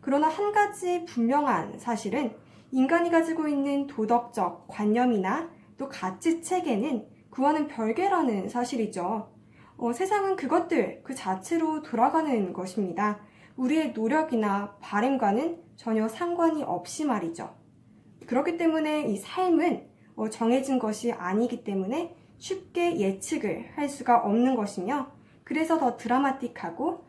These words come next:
다양한 삶의 형상을 띠고 있는 것입니다. 인간이란 그런 다양한 삶의 여러 모습들을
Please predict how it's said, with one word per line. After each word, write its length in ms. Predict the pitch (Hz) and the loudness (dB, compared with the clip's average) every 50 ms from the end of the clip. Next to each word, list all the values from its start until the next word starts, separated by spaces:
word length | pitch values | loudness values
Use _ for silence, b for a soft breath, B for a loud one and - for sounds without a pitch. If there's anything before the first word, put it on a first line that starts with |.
| B B B - | B B B -20
다양한 580 | - - - 233 269 302 285 240 185 147 - - - - - - | -10 -4 0 4 4 4 4 4 0 -2 -6 -10 -14 -20 -20 -16
삶의 340 | - - 294 285 277 285 277 | -6 -4 0 2 2 2 2
형상을 640 | 311 339 330 330 330 320 277 220 185 165 - - - | 2 4 2 2 2 2 0 -2 -2 -2 -4 -6 -6
띠고 240 | 254 262 269 277 | -6 -4 0 2
있는 200 | 226 190 202 202 | 2 2 2 2
것입니다. 640 | 202 202 196 - - 208 175 165 160 160 156 - - - - - - - B B B B B B B B - | 2 0 -2 -2 -2 -2 -2 -2 -4 -4 -6 -8 -10 -18 -20 -20 -20 -20 B B B B B B B B -2
인간이란 640 | 269 269 277 359 370 370 359 349 339 339 349 349 339 | -2 2 4 4 4 4 4 2 2 2 0 0 -2
그런 280 | - 262 240 240 254 | 0 2 2 2 2
다양한 600 | 254 - - 226 247 294 294 262 196 156 - - - - | 0 -2 -4 0 2 2 2 2 0 -2 -4 -8 -14 -20
삶의 720 | - - - 294 285 269 262 262 277 285 294 - - - - | -16 -6 -4 -2 0 2 2 2 2 0 -2 -6 -10 -8 -2
여러 440 | 220 214 220 233 254 285 285 277 - | 2 4 4 6 6 8 6 6 6
모습들을 880 | - 226 226 226 220 - 277 - - - 220 208 208 240 285 330 330 | 4 0 0 0 0 -2 -6 -6 -6 -2 0 2 2 4 2 2 -2